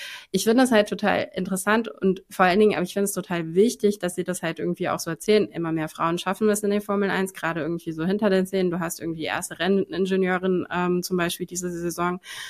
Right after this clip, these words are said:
Ähm, und dementsprechend ist es halt eben auch realistisch, das halt eben so zu erzählen. Was ich dann halt zum Beispiel nicht verstehe, ist, warum man dann da so noch so eine Love Story reindrücken möchte.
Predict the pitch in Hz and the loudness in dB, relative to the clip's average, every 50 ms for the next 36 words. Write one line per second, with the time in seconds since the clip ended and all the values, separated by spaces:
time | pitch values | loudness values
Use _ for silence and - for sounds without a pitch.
0 | - - - - - 175 180 175 180 180 175 175 175 180 - _ _ _ - - | -14 -16 -10 -2 0 2 4 6 6 6 6 6 4 2 -2 _ _ _ -20 -20
1 | _ _ _ - 196 196 190 190 190 185 185 185 180 165 - - - - - - | _ _ _ 6 8 8 10 10 8 8 6 6 4 2 -2 -6 -14 -18 -16 -10
2 | 226 - 196 185 185 185 185 - - 190 202 202 175 151 208 - 180 - - 185 | 2 6 8 8 8 6 4 4 2 4 4 4 2 0 0 -2 -2 0 0 0
3 | 175 - - 165 160 98 143 185 - 196 185 180 180 180 190 190 - 185 185 - | 0 0 0 0 2 2 0 0 2 2 2 4 4 4 2 2 -2 -4 -6 -4
4 | - 175 - - 170 170 - - 151 175 175 170 175 170 - - 165 160 - - | -6 -6 -4 -2 -4 -4 -4 -2 -2 -2 -2 -2 -4 -4 -4 -6 -8 -6 -2 0
5 | 196 202 208 - - - 180 175 175 - 185 - 175 175 185 185 170 170 - - | 2 2 2 0 0 0 0 0 0 -2 -4 -2 -2 0 0 0 0 -2 -2 -4
6 | 165 170 170 185 - - 175 190 214 214 - 196 - - - 196 190 156 180 180 | -2 -2 -2 -2 -2 2 2 2 2 2 0 -2 0 0 2 2 4 2 2 0
7 | - - 175 175 175 180 180 170 170 151 151 160 185 220 233 240 240 - - _ | -2 -4 -4 -2 0 0 2 0 0 0 0 2 2 2 2 0 -2 -4 -10 _
8 | _ _ _ _ - 185 190 185 170 175 185 190 196 196 190 190 - - - 185 | _ _ _ _ 2 2 4 4 4 4 4 4 6 4 4 2 2 2 2 4
9 | 180 175 175 180 185 196 202 - - - 156 160 160 160 165 - 214 214 - - | 4 6 6 8 6 6 6 2 -2 -2 -2 0 0 -2 -2 -6 -8 -6 -2 0
10 | 147 147 156 156 - - 147 139 - 147 139 135 139 143 - - - 135 147 139 | 2 2 2 0 -2 -6 -8 -6 -6 -6 -6 -6 -6 -8 -10 -8 -8 -8 -8 -8